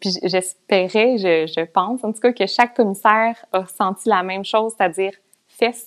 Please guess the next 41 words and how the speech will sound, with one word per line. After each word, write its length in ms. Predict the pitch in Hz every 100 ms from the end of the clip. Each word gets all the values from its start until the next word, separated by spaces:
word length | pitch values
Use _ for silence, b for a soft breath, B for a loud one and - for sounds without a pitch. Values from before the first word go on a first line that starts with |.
| _
qui, 220 | - 180 - _ _ _ _
fais 300 | - - 254
ce 120 | -
que 100 | 190
tu 320 | 190 - 196
veux. 400 | 160 151 196 202 _ B B B B _
Puis 220 | - 170 - _ _ _ _ -
vas-y 420 | 180 214 214 269 -
all 260 | 214 240
in, 280 | 214 254 330
là, 120 | 339 339 b b b -
puis 280 | - 175 165
let's 260 | 214 220 190
go, 240 | 226 220
tu 60 | 233 247
sais, 160 | 247
dis 220 | 180 180 285
ce 80 |
que 100 | 262
t'as 180 | 226 208
à 40 | 185
dire, 460 | 170 214 214 220
comme, 340 | - 165 160 180 226 _
fais-toi 260 | 240 233 269
un 100 | 226
team 280 | 285 247 247
avec 200 | 180 180
des 180 | 196
artistes, 460 | 196 - - 240 240 _
puis 260 | 180 165 _ -
let's 160 | 208 180
go, 200 | 202 196
tu 140 | 196
sais, 60 | 185
on, 260 | 165 - -
on 200 | 180 185
se, 580 | - - 190 170 170 196 B B B -
on 140 | 202
se 140 | - -
permet, 440 | 226 226 226 240
là, 380 | 233 226 226